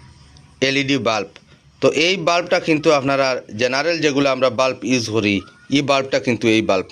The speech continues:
না, এটা হইল গিয়ে আপনারা ডিসি বাল্ব। ওই দেখুন আমি লাগাইছি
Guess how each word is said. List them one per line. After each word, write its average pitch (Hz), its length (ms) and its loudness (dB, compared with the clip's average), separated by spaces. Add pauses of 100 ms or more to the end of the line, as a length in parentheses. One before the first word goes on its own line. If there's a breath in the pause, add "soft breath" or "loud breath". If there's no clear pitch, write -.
না, 76 60 -4 (500 loud breath)
এটা 131 180 -2
হইল 139 180 0
গিয়ে 127 140 0
আপনারা 117 220 2 (140)
ডিসি 110 320 0
বাল্ব। 90 180 0 (200)
ওই 127 80 4 (100)
দেখুন 123 280 2 (960 soft breath)
আমি 117 120 2 (100)
লাগাইছি 117 380 0